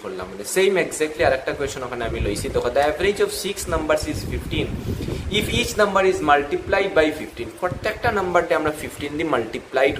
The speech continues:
করতাম। ঠিক আছে, কিচ্ছু না, just fifteen হইছে, তার লগে ফিফটিনের লগে আরো fifteen into করবা,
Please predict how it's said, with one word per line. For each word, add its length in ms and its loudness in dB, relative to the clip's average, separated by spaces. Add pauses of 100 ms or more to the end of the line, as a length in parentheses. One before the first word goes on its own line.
করতাম। 280 -8 (880)
ঠিক 120 2
আছে, 280 2
কিচ্ছু 240 -4
না, 180 6
just 260 4
fifteen 360 -2
হইছে, 280 2
তার 180 6
লগে 220 0 (100)
ফিফটিনের 460 -6
লগে 160 0
আরো 220 2
fifteen 320 -8 (120)
into 120 -4
করবা, 300 2